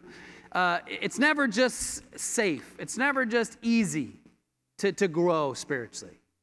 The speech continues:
It, there's always that kind of stepping off point where you go, "Oh, God, you're gonna have to be with me as I take this step." And so we gotta act in faith. Take a spiritual step of faith this year in some way.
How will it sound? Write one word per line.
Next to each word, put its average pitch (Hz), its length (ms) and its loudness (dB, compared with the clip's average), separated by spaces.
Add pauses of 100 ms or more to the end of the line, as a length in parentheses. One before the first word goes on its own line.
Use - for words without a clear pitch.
(100)
It, 185 100 0
there's 233 200 4
always 254 320 2
that 247 340 2
kind 226 160 0
of - 40 -8
stepping 220 420 -2
off 208 260 2
point 214 240 -2
where 185 100 -4
you 175 60 -2
go, 170 200 0
"Oh, 190 520 -2
God, 190 320 -2
you're 196 80 -4
gonna 190 180 -2
have 185 220 -2
to 190 200 -4 (640)
be 208 160 0
with 196 160 2
me 185 140 0
as 170 120 -2
I 170 60 0
take 180 240 -6
this 170 140 -10
step." 220 260 -4 (640)
And 196 120 -4
so 254 120 2
we 262 80 2
gotta 277 200 4
act 277 280 2
in 269 160 0
faith. 285 340 0
Take 302 240 -2
a 302 100 -2
spiritual 269 1040 -2
step - 380 -4
of 208 120 -4
faith 196 340 0
this 165 240 -4
year 156 220 -2
in 135 100 -8
some 151 260 -8
way. 139 300 -6